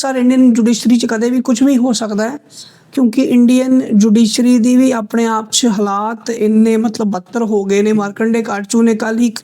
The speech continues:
ਟਿੱਪਣੀ ਕੀਤੀ ਸੀ, ਉਹਨਾਂ ਨੂੰ ਕਿਸੇ ਨੇ ਪੁੱਛਿਆ ਕਿ ਭਾਰਤੀ ਜੁਡੀਸ਼ਰੀ ਦੇ ਵਿੱਚ ਕੋਈ ਸੁਧਾਰ ਹੋ ਸਕਦਾ ਹੈ? ਉਹ ਕਹਿੰਦੇ ਉਹ ਜਰਜਰ ਬਿਲਡਿੰਗ ਹੈ ਜਿਹੜੀ ਹੁਣ ਸਿਰਫ ਡਿੱਗੇਗੀ। ਇਹ ਮੇਰੇ ਸ਼ਬਦ ਨਹੀਂ, ਮਾਰਕੰਡੇ ਕਾਟਚੂ ਦੇ ਸ਼ਬਦ ਨੇ, ਜਿਹੜੇ ਫਾਰਮਰ ਸੁਪਰੀਮ ਕੋਰਟ ਦੇ ਜੱਜ, ਚੀਫ ਜਸਟਿਸ of Supreme Court of India ਰਹੇ ਨੇ।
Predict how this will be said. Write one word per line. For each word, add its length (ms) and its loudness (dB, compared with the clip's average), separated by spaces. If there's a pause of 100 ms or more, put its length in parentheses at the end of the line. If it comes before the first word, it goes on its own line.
ਟਿੱਪਣੀ 340 0
ਕੀਤੀ 340 2
ਸੀ, 400 0 (560)
ਉਹਨਾਂ 160 -2
ਨੂੰ 120 -4
ਕਿਸੇ 220 -2
ਨੇ 80 2
ਪੁੱਛਿਆ 540 -2
ਕਿ 520 0 (600)
ਭਾਰਤੀ 760 -2
ਜੁਡੀਸ਼ਰੀ 640 2
ਦੇ 160 2
ਵਿੱਚ 280 -4
ਕੋਈ 200 -6
ਸੁਧਾਰ 460 -2
ਹੋ 220 -2
ਸਕਦਾ 420 -4
ਹੈ? 80 -10 (600)
ਉਹ 100 -4
ਕਹਿੰਦੇ 600 -2
ਉਹ 120 -8
ਜਰਜਰ 420 -2
ਬਿਲਡਿੰਗ 540 2
ਹੈ 140 0
ਜਿਹੜੀ 240 2
ਹੁਣ 160 2
ਸਿਰਫ 260 -4
ਡਿੱਗੇਗੀ। 680 -2 (1400)
ਇਹ 80 2
ਮੇਰੇ 280 2
ਸ਼ਬਦ 260 -6
ਨਹੀਂ, 140 -2
ਮਾਰਕੰਡੇ 420 -2
ਕਾਟਚੂ 420 -4
ਦੇ 80 0
ਸ਼ਬਦ 300 0
ਨੇ, 220 2
ਜਿਹੜੇ 200 0
ਫਾਰਮਰ 600 0
ਸੁਪਰੀਮ 580 -2
ਕੋਰਟ 220 -2
ਦੇ 100 2
ਜੱਜ, 280 -2
ਚੀਫ 260 2
ਜਸਟਿਸ 300 -2
of 60 2
Supreme 400 -2
Court 180 -4
of 180 -6
India 220 0
ਰਹੇ 180 -8
ਨੇ। 160 -8